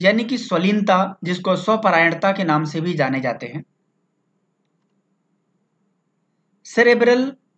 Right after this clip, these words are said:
palsy, यानी कि प्रमस्तिष्कीय पक्षाघात। Next है mental retardation, मानसिक मंदता। और next है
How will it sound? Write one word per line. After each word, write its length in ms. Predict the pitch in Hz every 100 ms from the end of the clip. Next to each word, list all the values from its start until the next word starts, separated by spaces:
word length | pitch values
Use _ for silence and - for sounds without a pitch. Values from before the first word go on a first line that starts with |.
| -
palsy, 540 | 160 160 - 175 277 _
यानी 240 | 180 185 185
कि 120 | 208
प्रमस्तिष्कीय 880 | 196 226 233 247 - 254 - 240 220
पक्षाघात। 800 | 220 156 - 165 151 139 180 - _ _ _ _ _ _ _ _ _ _ _ _ _ _ _ _ _ _ _ -
Next 360 | 196 247 -
है 280 | 226 220 247 - _ -
mental 640 | 175 226 226 247 254 277
retardation, 760 | 175 170 165 156 170 180 170 123 _ _ _ -
मानसिक 640 | 160 202 226 220 240 240 - _ -
मंदता। 720 | 147 151 160 156 147 135 160 _ _ _ _ _ _ _ - _ _ _ _ _ _
और 220 | 165 160 156
next 340 | 190 196 -
है 280 | 156 139